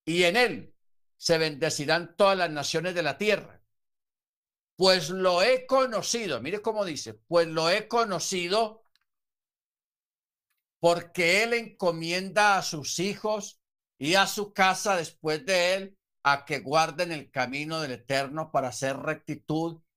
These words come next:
y justicia, a fin de que el Eterno traiga sobre Abraham lo que habló con respecto de él." O sea,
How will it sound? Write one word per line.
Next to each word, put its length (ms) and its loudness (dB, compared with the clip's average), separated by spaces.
y 80 -6
justicia, 920 -2
a 120 0
fin 260 -6
de 160 -4
que 80 -6
el 80 -2
Eterno 580 -4
traiga 380 2
sobre 340 -4
Abraham 580 0
lo 220 0
que 100 0
habló 340 0
con 200 -4
respecto 800 -6
de 240 0
él." 280 -8
O 60 -2
sea, 360 0